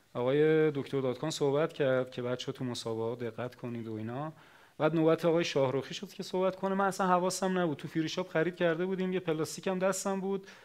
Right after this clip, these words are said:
یه چیزی خریده بودم. این دستم، این دستم تو جیبم بود.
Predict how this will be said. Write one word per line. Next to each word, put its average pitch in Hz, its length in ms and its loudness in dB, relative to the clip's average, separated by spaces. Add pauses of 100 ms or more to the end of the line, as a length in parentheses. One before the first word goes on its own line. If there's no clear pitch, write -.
(220)
یه 165 60 -4
چیزی 180 200 -4
خریده 160 320 6
بودم. 170 420 2 (160)
این 185 140 0
دستم، 202 400 4
این 202 100 -2
دستم 196 320 0
تو 170 140 -6
جیبم 139 400 0
بود. 113 240 -10